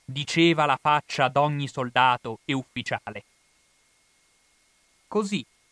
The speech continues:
Tolstoi descrive l'inizio di una battaglia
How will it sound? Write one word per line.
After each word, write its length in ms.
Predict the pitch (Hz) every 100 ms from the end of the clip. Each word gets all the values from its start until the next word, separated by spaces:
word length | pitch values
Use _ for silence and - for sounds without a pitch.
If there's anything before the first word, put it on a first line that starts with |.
| _ _
Tolstoi 680 | 143 - - 175 165 143 131
descrive 800 | 127 - 147 156 147 131 123 110 _
l'inizio 680 | 127 214 233 - - 123 110 _ _ _ _
di 120 | 139
una 120 | 170
battaglia 640 | 190 208 151 127 123 127